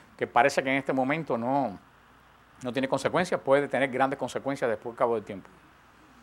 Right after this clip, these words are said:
Inclusive, yo se lo decía otro día a unos muchachos con quien yo le prediqué, yo se lo decía, cuando se daña un joven, no solo se daña un joven, se está dañando generaciones que van a salir de ese joven. Porque ese joven va a tener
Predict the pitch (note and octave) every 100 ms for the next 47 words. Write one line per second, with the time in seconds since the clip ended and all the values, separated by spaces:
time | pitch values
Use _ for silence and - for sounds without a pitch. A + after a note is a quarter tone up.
0 | - - - - - - - A#2+ C3 C#3+
1 | F#3 E3+ C#3 C#3 D3 B2+ D3 C#3 C3 C#3
2 | C3+ D#3 C#3+ C#3 B2+ B2 C#3+ D3+ D#3+ E3+
3 | F#3+ F#3+ F3 D#3 D3+ F#3 F#3 - - -
4 | - - - - - C#3 B2+ C3 A#2+ -
5 | - C#3 D#3 F#3+ F#3 D3+ F#3+ G#3 D3+ E3+
6 | - - - - - - - - - -
7 | - C3 C3 D#3+ D3+ C#3 D3 C3+ D#3+ E3
8 | C#3 - - - - - - - - -
9 | - A#2+ D3 D#3+ D#3+ F3+ F3+ D3+ C3+ B2
10 | A#2 - C#3 F3+ G3 D#3 B2+ A#2 C#3+ D3
11 | B2 C3+ C3+ G2+ A#2+ E3 D#3+ - - -
12 | - - - - - - - - - -
13 | - A#2 C#3+ E3+ E3 F#3 E3+ E3 E3 A3